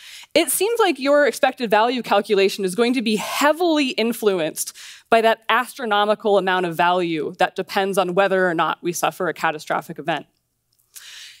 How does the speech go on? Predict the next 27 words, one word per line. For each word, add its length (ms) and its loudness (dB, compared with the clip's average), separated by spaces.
Furthermore, 560 6
given 340 2
that, 220 2
you 100 -2
might 240 2
think 260 0
that 400 2
the 160 0
probability 880 2
that 140 6
our 160 2
action, 640 -2
the 100 -2
change 360 2
in 60 -2
the 60 0
probability 560 2
that 140 4
our 80 2
action 400 -2
yields 400 0
for 120 -4
that 200 4
amount 240 0
of 80 0
astronomical 680 -2
value 460 0